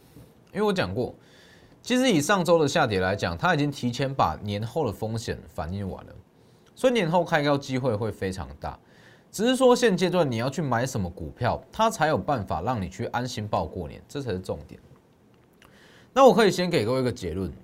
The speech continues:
绝对不是本周的强势股，应该不是说，不是本周所有强势股都会在年后续强。哦，怎么会这样讲？等一下再告诉各位。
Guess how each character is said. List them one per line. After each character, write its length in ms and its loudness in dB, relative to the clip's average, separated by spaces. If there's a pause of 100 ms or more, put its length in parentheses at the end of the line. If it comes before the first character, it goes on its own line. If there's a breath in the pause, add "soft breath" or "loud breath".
(120)
绝 240 0
对 180 4
不 220 -4
是 160 -6
本 300 -4
周 140 -6
的 60 -6
强 240 -8
势 220 -10
股， 260 -16
应 100 -6
该 120 6
不 120 2
是 80 0
说， 220 0 (760 loud breath)
不 100 2
是 140 2
本 180 6
周 140 4
所 180 2
有 100 8
强 220 -2
势 180 -2
股 240 -4
都 200 0
会 160 2
在 180 0
年 220 -2
后 160 -4
续 240 -8
强。 200 -12 (680)
哦， 100 -6
怎 100 0
么 80 0
会 60 2
这 80 0
样 100 2
讲？ 240 -2 (200)
等 100 -2
一 20 -6
下 140 0
再 180 0
告 140 -2
诉 160 -6
各 160 -2
位。 180 0